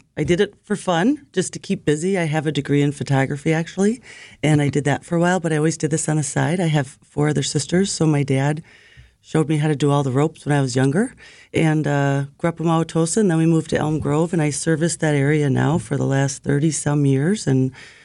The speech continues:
uh, I have a shop there about two miles away, and we do everything from,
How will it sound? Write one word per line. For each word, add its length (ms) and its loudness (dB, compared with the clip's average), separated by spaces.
uh, 60 -2
I 200 2
have 120 0
a 60 0
shop 340 -2
there 240 2
about 320 -4
two 140 -2
miles 340 2
away, 420 2
and 320 2
we 120 2
do 320 2
everything 580 -2
from, 400 2